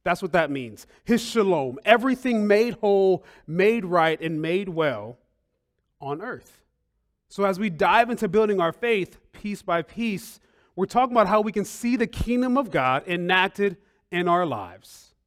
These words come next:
Also the things that get away, in the way of it being enacted in our lives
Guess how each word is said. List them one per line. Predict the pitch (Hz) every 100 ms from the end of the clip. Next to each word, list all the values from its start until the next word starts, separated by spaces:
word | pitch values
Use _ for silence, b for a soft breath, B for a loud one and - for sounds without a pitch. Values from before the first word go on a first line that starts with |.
| _ _ _ _ _ -
Also | 135 139 160
the |
things | 135 165
that | 139
get | 135 151
away, | 139 180 180
in | - 180
the | 165
way | 254
of | 302 208
it |
being | 165 180
enacted | 160 147 127 - 139
in | 127
our | 131 123
lives | 113 143 254 -